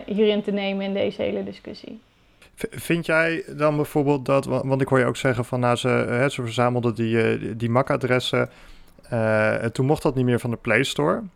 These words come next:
Speaker 2: Maar het staat volgens mij nog wel in de Play Store. I-, is dat dan niet iets waar, waar zij wat meer op zouden moeten handhaven?
Speaker 1: Eh, ze hadden het op zo'n manier gedaan dat de Play Store daar niet achter kon komen. Eh, en ondertussen in de nieuwste versie staat het niet meer. Dus, eh,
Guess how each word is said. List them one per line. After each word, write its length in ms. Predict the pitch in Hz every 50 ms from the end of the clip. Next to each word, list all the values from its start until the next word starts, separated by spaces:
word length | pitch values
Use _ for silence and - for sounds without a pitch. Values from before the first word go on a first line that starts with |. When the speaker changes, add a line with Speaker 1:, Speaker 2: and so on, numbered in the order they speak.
| _ _ _ _ _ _ _ _ _ _ _ _ _ _
Speaker 2:
Maar 300 | - 123 120 123 123 120
het 120 | 117 113 -
staat 240 | - 147 151 147 -
volgens 200 | 117 113 113 110
mij 100 | 113 117
nog 120 | 123 139
wel 100 | 127 113
in 60 | 107 107
de 60 | 104
Play 220 | - 113 101 104
Store. 320 | - - - 104 95 87 - - 120 - _ _ _ _ _ _ _ _ _ _ _ _ _ _ _ _ -
I-, 60 | 127 -
is 200 | - 131 123 -
dat 140 | 131 123
dan 120 | - 127 127
niet 160 | 131 131 -
iets 240 | - 135 131 - -
waar, 440 | 120 117 120 123 120 120 123 120 110
waar 140 | 117 120
zij 240 | 117 - 120 117 117
wat 160 | 113 120 113
meer 280 | 117 117 120 120 120 123
op 160 | 113 113 - -
zouden 240 | - 117 117 117
moeten 220 | 120 120 - 123 117
handhaven? 960 | 107 92 104 117 127 - 104 98 95 98 101 101 - 143 175 208 202 160 - _ - -
Speaker 1:
Eh, 100 | - 220
ze 260 | 226 226 226 226 226
hadden 200 | 233 247 240 247
het 100 | 262 262
op 100 | 269 262
zo'n 260 | - - 269 262 277 277
manier 320 | 277 262 262 262 269 277
gedaan 420 | 277 285 247 247 247 254 254 247
dat 140 | 247 247 247
de 80 | 262 254
Play 240 | 254 254 240 240 247
Store 180 | 240 262 240
daar 140 | 226 233 233
niet 120 | 233 226
achter 280 | - 240 233 - - 247
kon 200 | 254 269 262 269
komen. 480 | 262 285 262 262 262 277 302 359 370 370 -
Eh, 380 | - - 233 240 240 233 233 233 - -
en 200 | - 233 233 -
ondertussen 600 | 233 240 240 247 240 - 269 269 277 262 - 247 247
in 100 | 240 240
de 60 | 240
nieuwste 380 | 240 233 247 254 247 - 269
versie 340 | 254 269 254 254 247 - 240
staat 300 | - - 247 226 220 214
het 140 | 220 208 -
niet 140 | 202 196 190
meer. 340 | 196 202 - - - - 208
Dus, 240 | 208 214 214 - -
eh, 100 | 226 226